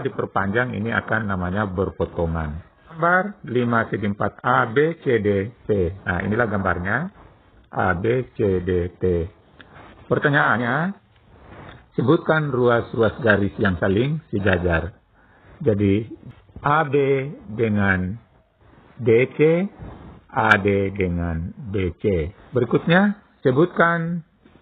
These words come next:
bagian B, sebutkan semua ruas garis yang saling berpotongan. Jadi ini banyak sekali ini.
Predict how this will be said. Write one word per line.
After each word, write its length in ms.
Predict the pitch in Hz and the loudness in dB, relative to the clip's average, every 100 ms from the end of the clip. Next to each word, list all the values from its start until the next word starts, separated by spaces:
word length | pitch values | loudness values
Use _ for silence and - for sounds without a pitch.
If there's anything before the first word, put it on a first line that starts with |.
| - - | -12 0
bagian 360 | 120 120 151 156 | 2 4 2 4
B, 200 | 160 104 | 4 2
sebutkan 600 | 123 175 - 175 170 160 | 0 0 2 2 2 0
semua 360 | 139 151 151 143 | 0 0 2 4
ruas 240 | 135 123 | 4 2
garis 360 | 113 120 110 117 | 2 2 2 0
yang 240 | 107 101 - | -2 -2 0
saling 200 | 107 104 | -2 0
berpotongan. 600 | 98 - - 110 95 85 | -2 -4 -2 0 0 0
Jadi 280 | 90 101 107 | -2 -2 -2
ini 40 | |
banyak 280 | 98 95 85 | 0 0 -2
sekali 320 | - 101 95 | -2 -2 -2
ini. 180 | 85 98 | -4 -6